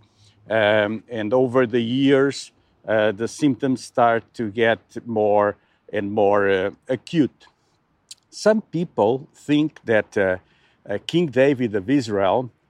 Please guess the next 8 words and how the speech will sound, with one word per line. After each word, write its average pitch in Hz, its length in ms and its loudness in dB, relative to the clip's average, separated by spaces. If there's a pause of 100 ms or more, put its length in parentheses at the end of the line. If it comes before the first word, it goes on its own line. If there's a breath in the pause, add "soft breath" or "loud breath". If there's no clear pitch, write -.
(160)
uh, 113 140 0
had, 120 500 2 (440)
uh, 107 400 2
may 135 200 2
have 127 220 2
had 123 380 0
Parkinson's 113 640 0
disease, 113 640 -6